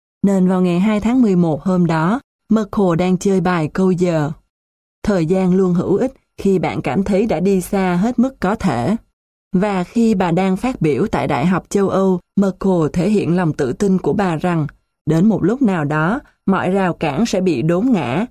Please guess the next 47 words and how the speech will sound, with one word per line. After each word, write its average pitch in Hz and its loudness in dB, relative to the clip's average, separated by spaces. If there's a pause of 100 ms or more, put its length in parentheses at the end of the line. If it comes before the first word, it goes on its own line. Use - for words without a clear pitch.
(240)
bị 139 0
phá 202 -2
vỡ 165 -2
bởi 151 0
những 175 2
đầu 185 0
óc - -4
vĩ 151 0
đại. 127 -4 (720)
Nếu 180 2
bạn 160 0
tư 190 0
duy, 185 0 (220)
hành 170 2
động 143 0
và 160 0
khai 180 -2
phá 185 -2
trong 190 -2
không 185 0
gian 180 0
mới 175 0
đó, 190 -2 (440)
mọi 160 0
thứ 226 0
bỗng 175 0
trở 151 0
nên 190 2
đơn 185 2
giản. 151 -2 (420)
Bạn 147 -2
không 180 0
hiểu 151 2
nó 190 0
từng 185 -2
là 165 -2
cuốn 180 -2
sách 277 -6
bị 135 -2
niêm 180 2
kín 185 2 (120)
đối 165 2
với 180 0
các 240 -4
thế 196 0
hệ - 0
trước. 214 -2